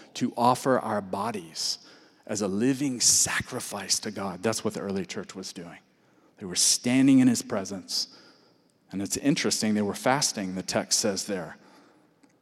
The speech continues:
That means that they were abstaining from food and saying, "Lord, we love you so much, we're so committed to this that you're more important than food."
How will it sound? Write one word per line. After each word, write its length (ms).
That 200
means 360
that 140
they 120
were 140
abstaining 720
from 200
food 640
and 180
saying, 300
"Lord, 240
we 160
love 380
you 240
so 520
much, 540
we're 120
so 500
committed 600
to 120
this 360
that 180
you're 120
more 200
important 340
than 100
food." 540